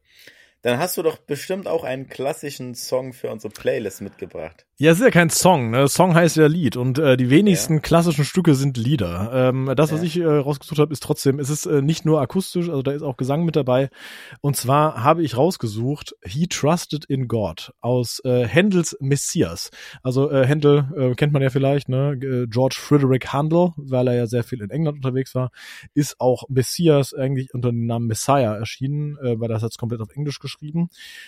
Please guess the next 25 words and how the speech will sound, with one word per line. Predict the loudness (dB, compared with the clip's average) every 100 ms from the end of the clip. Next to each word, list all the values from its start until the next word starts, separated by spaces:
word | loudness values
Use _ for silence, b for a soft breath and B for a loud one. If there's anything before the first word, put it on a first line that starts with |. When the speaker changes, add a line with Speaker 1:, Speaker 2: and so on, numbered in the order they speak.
| B _
Speaker 2:
Und, | 2 4 4 0 -4 -2
ähm, | 2 2 2 -4 -6 _ _ _ _ 0
das | 2
ist, | 2 -2 -8 -16 -14 -16 -6
ich | 2
singe | 4 4 2
im | 2
Chor | 4 4 2 -4
bei | -4
uns | -4 -2
in |
der | -2
Gemeinde, | 0 0 2 0 0 -6 _ -4
im, | 0
nämlich | 2 2 0
im |
Speaker 1:
Oh. | 2
Speaker 2:
Messiah-Chor. | 2 0 2 0 0 -8 -12 -18 B B B
Das | 2
heißt, | 6 6 2
wir | 2 2
proben | 6 4 4
gerade | 2 2 4 2
dieses | -2 -10 -4
komplette | 0 2 4 2